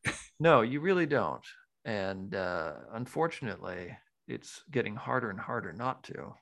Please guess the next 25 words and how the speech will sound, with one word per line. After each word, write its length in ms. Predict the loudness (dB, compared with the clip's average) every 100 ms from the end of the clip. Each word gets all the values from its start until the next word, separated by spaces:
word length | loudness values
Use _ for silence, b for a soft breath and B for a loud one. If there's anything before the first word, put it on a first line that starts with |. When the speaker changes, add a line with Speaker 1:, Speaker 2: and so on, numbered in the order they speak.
| _
Speaker 2:
obviously, 560 | -2 0 -2 -6 -12 -12
since 380 | -10 -10 -12 -8
three 120 | -4 -2
quarters 400 | 0 0 0 -4
of 100 | -6
all 160 | -6
kids 360 | -6 -4 -4 -6
have 120 | -8
already 240 | -4 -2 -4
got 260 | -4 -2
it. 140 | -4 -6
And, 240 | -10 -10 -12 _ -16
um, 300 | -10 -8 -8 -10
I 60 |
think 320 | -4 -4 -4 -12 _ 0
over 200 | 2 2
sixty 360 | -2 -4 -6
percent 500 | -6 -6 0 0 -2 -14 b b b b -8
of 260 | -4 -4 -2
all 260 | 2 2
Americans 680 | 4 4 4 2 -8 -16 -20 -20 _ _ _ _
have 180 | -8 -4
got 200 | -4 -4
it 100 | -4
already. 380 | -8 -10 -12 -16